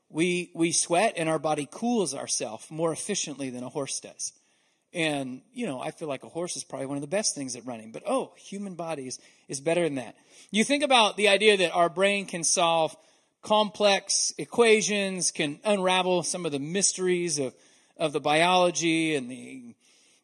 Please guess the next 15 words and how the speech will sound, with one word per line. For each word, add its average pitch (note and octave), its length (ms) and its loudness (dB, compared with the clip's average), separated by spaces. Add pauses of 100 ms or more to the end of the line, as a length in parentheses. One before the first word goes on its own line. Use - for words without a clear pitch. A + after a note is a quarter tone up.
astronomy. F#3 840 2
And, D#3 80 -2
I F#3 80 -2
mean, F3+ 200 -2
it, E3+ 160 -10
it's G3 200 2
amazing G3+ 460 0
what D3+ 160 -2
we D#3+ 120 0
can D3+ 140 -10
comprehend. E3 720 -2 (260)
At F3+ 120 0
the F3+ 100 -2
same B3 520 4
time, F#3+ 420 0